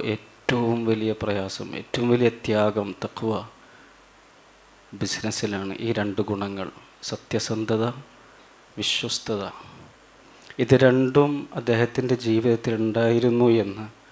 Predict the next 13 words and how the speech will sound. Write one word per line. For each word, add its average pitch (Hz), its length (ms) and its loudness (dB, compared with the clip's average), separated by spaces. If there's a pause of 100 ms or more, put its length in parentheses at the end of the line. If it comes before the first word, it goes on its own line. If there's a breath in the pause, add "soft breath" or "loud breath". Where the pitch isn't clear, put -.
(600 soft breath)
ഇത്ര - 300 -4 (120)
നേരം 113 280 0
നമ്മൾ 113 180 2 (140)
കേട്ട 104 200 -2 (140)
സംസാരത്തിലൂടെ 107 800 -2
മനസ്സിലായി. 101 500 -6
അല്ലാഹു 107 220 -4 (100)
തആല 104 220 -2 (720 loud breath)
ആ 135 40 -8 (100)
സിദ്ദീഖീങ്ങളുടെ 110 640 0 (100)
കൂടെ, 113 260 -2 (240)
ശുഹദാക്കളുടെ 110 800 -2
കൂടെ, 120 240 -2